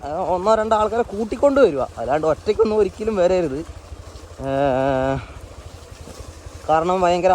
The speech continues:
അപകടങ്ങൾ ഒന്നും നമുക്ക് പറയാൻ പറ്റില്ല. അത്രയും വലിയ കാടിൻ്റെ ഉള്ളിൽ വരുമ്പം നമ്മൾ സൂക്ഷിക്കേണ്ടൊരു ഉത്തരവാദിത്വം ഉണ്ട്.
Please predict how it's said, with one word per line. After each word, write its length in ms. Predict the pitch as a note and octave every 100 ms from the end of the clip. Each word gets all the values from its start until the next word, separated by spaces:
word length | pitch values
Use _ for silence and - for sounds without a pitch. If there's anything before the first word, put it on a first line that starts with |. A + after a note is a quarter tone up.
| F3
അപകടങ്ങൾ 400 | F3+ F3+ F3 G3 - - - - - - - - - -
ഒന്നും 180 | E3 F#3
നമുക്ക് 180 | F#3 F3 F3
പറയാൻ 220 | D#3+ E3+ E3
പറ്റില്ല. 240 | A#2+ A2 F#2+
അത്രയും 280 | - C#3 D3+
വലിയ 120 | D3+ D3+ B2
കാടിൻ്റെ 340 | B2+ C#3+ D3 D3
ഉള്ളിൽ 200 | C#3+ D3
വരുമ്പം 320 | B2+ C#3 C3 C3+ - - -
നമ്മൾ 160 | A#2+ B2 - -
സൂക്ഷിക്കേണ്ടൊരു 720 | C3 C3+ - - D3+ D3+ D#3 - - -
ഉത്തരവാദിത്വം 460 | - D3 D3 D3+ D#3+
ഉണ്ട്. 140 | B2